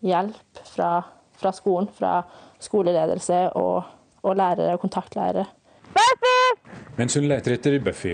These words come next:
Speaker 2: planlegger hun utenlandsreise og jusstudier. Men først skal Hanne være valgkampleder for Bardu Arbeiderparti.
Speaker 1: Nå er det valgkamp, ja.
Speaker 2: Kamerater.
Speaker 1: <laughs> Ja, ja.
Speaker 2: Er du der, eller?
Speaker 1: Eh, ikke, ikke helt der enda. Eh, jeg tror jeg må,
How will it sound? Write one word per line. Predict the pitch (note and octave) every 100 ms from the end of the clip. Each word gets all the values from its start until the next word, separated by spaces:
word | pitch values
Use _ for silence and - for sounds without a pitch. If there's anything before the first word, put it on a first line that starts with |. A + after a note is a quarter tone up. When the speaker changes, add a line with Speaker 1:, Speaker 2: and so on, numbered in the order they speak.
| E2+
Speaker 2:
planlegger | G#2+ F#2+ F2+ F#2 G2+
hun | G#2+ A2
utenlandsreise | C#3 A2 G2+ G2+ G2+ A2 A2 - B2+ A#2+ A#2
og | A2+
jusstudier. | F#2+ E2+ G#2 F#2+ G#2 A#2 - - - - -
Men | D3 D#3
først | G3 G3 -
skal | - C#3
Hanne | D3 G#2 F2
være | E2+ F#2
valgkampleder | F2+ F2 A2+ G#2 A2+ A2+ C3 A#2 G2+
for | A#2+
Bardu | F2 E2+ G2 G2+ -
Arbeiderparti. | G#2+ F#2 F#2 A2 G#2+ A#2+ - -
Speaker 1:
Nå | B3
er | C4+
det | B3
valgkamp, | G#3+ A3 B3
ja. | G#3+ - - -
Speaker 2:
Kamerater. | D3 C3 A#2 D3+ C3 - B3 - C4+
Speaker 1:
<laughs> | -
Ja, | B3+ - - F4+ D#4 G3+
ja. | G#3 G#3+
Speaker 2:
Er | D4+
du | C3
der, | C#3+ G3
eller? | G3 - - D3+ - - - - - _ - -
Speaker 1:
Eh, | F3 G3+ F3+
ikke, | A#3 - C#4 D4 C#4
ikke | B3+ C4 C4+ B3+
helt | A3+ A3+ G#3
der | G#3
enda. | G3 G3 B3+ C4 - -
Eh, | G#3 G3+ G3 F#3+ F#3
jeg | F#3+ A3 A3
tror | G3 F#3+
jeg | G3 G3
må, | G3